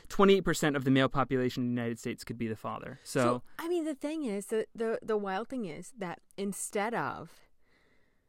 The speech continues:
Speaker 2: taking responsibility, saying, "Yes, this is my child," he opts for, "No, I'm totally infertile."
Speaker 1: Yeah, that's what he goes with.
Speaker 2: Like, that's his, that's his plan B, to just be like, "Mm, none of this is working down here."
Speaker 1: And then when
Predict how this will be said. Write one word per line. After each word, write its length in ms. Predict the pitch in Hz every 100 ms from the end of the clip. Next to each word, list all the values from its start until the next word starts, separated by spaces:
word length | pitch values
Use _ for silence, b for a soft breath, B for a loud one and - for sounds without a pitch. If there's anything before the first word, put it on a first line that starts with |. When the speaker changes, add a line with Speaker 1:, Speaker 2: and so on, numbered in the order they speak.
| _ _ _ _
Speaker 2:
taking 320 | - 196 220
responsibility, 840 | 214 - 196 190 160 127 117 - - - _
saying, 300 | - - 175
"Yes, 240 | 165 175 175
this 140 | 175
is 40 | 185
my 140 | 170
child," 400 | 160 151 - - _ - -
he 280 | - 285 277
opts 340 | 214 233 -
for, 340 | - 151 131 - - -
"No, 360 | 220 240 202
I'm 100 | 165
totally 480 | 180 - 190 175 165
infertile." 540 | 156 139 - - - - _ _ _ _
Speaker 1:
Yeah, 240 | - 262 311
that's 220 | - 233
what 100 | 294
he 60 | 247
goes 260 | 185 269 -
with. 140 | - -
Speaker 2:
Like, 380 | - 262 254 - - -
that's 560 | 190 196 226 233 247 -
his, 360 | 277 254 - - _ _
that's 220 | 247 262
his 120 | 277 254
plan 300 | - 262 247
B, 220 | 262 165
to 120 | 196
just 140 | 196
be 80 | 190
like, 160 | 170 - -
"Mm, 240 | 202 190 - -
none 440 | 208 202 196 190 185
of 100 | 170
this 200 | 156 -
is 120 | 151
working 320 | 156 151 147
down 180 | 139 139
here." 80 | 143
Speaker 1:
And 120 | 233
then 300 | 294 277 214
when 540 | 180 269 339 302 247